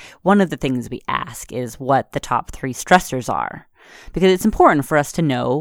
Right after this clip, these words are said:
what's going on in their lives, what kind of stress they're dealing with, and if it's something that we can help them manage. And more often than not, one of the top three stressors,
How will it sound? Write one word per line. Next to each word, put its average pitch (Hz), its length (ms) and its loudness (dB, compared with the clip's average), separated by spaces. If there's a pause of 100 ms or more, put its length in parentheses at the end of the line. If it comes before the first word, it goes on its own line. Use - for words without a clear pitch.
(160)
what's 139 260 2
going 139 260 -2
on 120 120 -2
in 165 60 -2
their 190 100 -2
lives, 123 400 -4
what 131 180 -2
kind 139 180 -2
of 139 120 -8
stress - 440 -4
they're 143 140 -2
dealing 127 380 -4
with, 120 200 -6
and 123 120 -4
if 127 100 -6
it's 127 120 -8
something 131 240 -2
that 120 140 -6
we 165 120 4
can 156 160 -4
help 123 160 -8
them 139 180 -2
manage. 190 500 0 (520)
And 170 240 2
more 196 320 2
often 170 460 2
than 139 220 2
not, 127 420 -2
one 147 360 0
of 156 120 0
the 123 80 -6
top - 440 -6
three 180 220 -6
stressors, - 840 -6